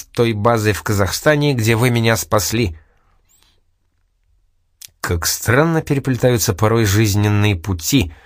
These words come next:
задумчиво сказал Говоров. "Думаю, Константин Иванович, нам нужно где-то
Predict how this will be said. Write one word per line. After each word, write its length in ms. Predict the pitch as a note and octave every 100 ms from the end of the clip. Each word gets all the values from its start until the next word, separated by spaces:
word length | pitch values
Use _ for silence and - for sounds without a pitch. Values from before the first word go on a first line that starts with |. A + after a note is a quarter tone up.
| - _ - -
задумчиво 720 | G2 G2 F#2 A2 A#2 - G2
сказал 400 | - F#2+ F#2 F#2
Говоров. 500 | E2+ D#2 - - - _ _ _ _ _ _ - - - - - - - - _
"Думаю, 400 | A2 E3+ F3+ F#3
Константин 600 | G3 F3 - E3 D3 F3
Иванович, 500 | D#3 D#3 D3+ - -
нам 340 | A2 A#2 C3+ B2
нужно 300 | B2 B2 B2+
где-то 560 | G#2 F#2 G2+ A#2 G#2